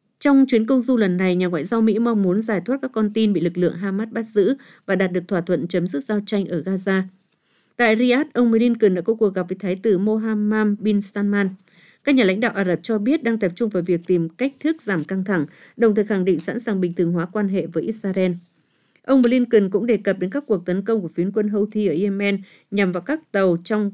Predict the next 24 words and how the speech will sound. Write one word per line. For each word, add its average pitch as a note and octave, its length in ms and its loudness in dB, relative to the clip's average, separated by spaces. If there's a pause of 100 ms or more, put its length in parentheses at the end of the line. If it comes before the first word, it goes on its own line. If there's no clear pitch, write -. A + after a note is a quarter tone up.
khu G#3+ 200 0
vực F#3+ 280 -4
Biển E3 180 0
Đỏ. D3 240 -2 (680)
Cuối A#3 140 6
tuần A#3 240 2
qua, B3+ 200 2
lực G#3+ 160 2
lượng G3 240 2
Mỹ G#3 120 2
và A#3+ 120 -2
Anh A3+ 180 -2
đã - 120 -4
tấn G#3 160 0
công A#3 240 0
hơn G#3+ 260 -2
ba A#3+ 120 -2
mươi A3+ 200 0
vị F3 160 -2
trí F3+ 380 -2
của E3 140 0
Houthi G3+ 400 -2
ở D#3 80 -2
Yemen. F#3+ 440 0